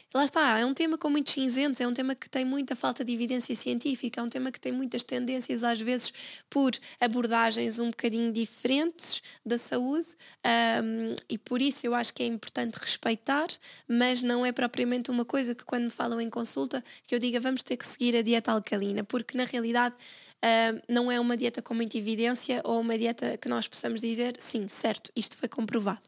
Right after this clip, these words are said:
ok? Ahm, agora, o que eu acho que se nota aqui é realmente esta complementaridade, não é? Na verdade, os alimentos que são mais ácidos também são, muitos deles, alimentos que podem causar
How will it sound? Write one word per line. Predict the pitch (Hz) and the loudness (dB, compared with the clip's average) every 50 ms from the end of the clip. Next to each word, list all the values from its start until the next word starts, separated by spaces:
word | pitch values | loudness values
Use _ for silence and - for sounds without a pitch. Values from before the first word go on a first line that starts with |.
| - _ | -20 _
ok? | - - 254 277 - - - - - - - - - - - | -4 -2 -2 -2 -2 -8 -16 -16 -14 -14 -14 -16 -18 -4 2
Ahm, | - 240 233 240 240 233 233 233 233 - | 4 6 8 8 8 6 4 2 0 -2
agora, | - - - 202 - - - _ _ - - - _ _ _ _ _ _ _ _ _ _ _ - | 0 2 2 2 2 0 -6 _ _ -20 -20 -20 _ _ _ _ _ _ _ _ _ _ _ -10
o | 262 | -6
que | - - | -4 -2
eu | 302 320 | 0 0
acho | 339 359 349 - | 2 2 0 0
que | - - | 0 -2
se | - - | 0 0
nota | 330 330 - 370 | -2 0 0 -2
aqui | 349 - - 330 | -2 -2 -2 0
é | 339 | 0
realmente | 330 - 339 311 302 294 311 302 302 302 | 0 0 0 0 0 0 0 0 -2 -2
esta | 294 - - 302 | -4 -2 -4 -6
complementaridade, | - - 302 285 269 294 285 277 285 285 262 - 277 277 285 294 311 294 285 233 | -4 -2 -2 0 0 0 0 0 0 0 0 0 0 0 0 0 0 0 0 0
não | 220 226 | 0 0
é? | 226 226 | 0 0
Na | 233 240 | 0 0
verdade, | 226 226 247 247 233 254 262 262 247 220 | 0 0 -2 0 2 2 2 2 2 2
os | 226 214 | 0 0
alimentos | 233 233 226 233 233 247 254 240 - - | 0 0 0 0 0 0 0 -2 -4 -6
que | - - | -4 -2
são | - - - 226 220 214 | -2 0 0 0 -2 -2
mais | 214 208 208 202 196 185 185 196 | -2 -2 -2 -2 -2 -4 -2 0
ácidos | 247 269 302 311 - - 320 302 - - | 2 2 2 2 0 0 -2 -2 -2 -4
também | - - 269 262 269 277 269 | -4 -2 -2 -2 0 -2 -2
são, | 254 - - 269 269 277 277 269 - - - - - - | -2 -2 -2 -2 -2 -2 -4 -8 -10 -16 -20 -20 -6 -2
muitos | 269 277 269 254 240 - - 247 | 0 0 0 0 -2 -4 -4 0
deles, | 240 269 269 277 254 | 2 2 2 2 0
alimentos | 277 269 254 262 262 262 269 254 - - | -2 -2 0 0 0 0 -2 -2 -4 -4
que | - - | -6 -10
podem | - - 269 262 262 262 277 285 - - - - - _ _ | -4 0 0 2 2 0 -2 -2 -4 -10 -18 -20 -20 _ _
causar | - 277 277 262 233 254 262 269 285 | 2 2 4 4 4 4 4 2 2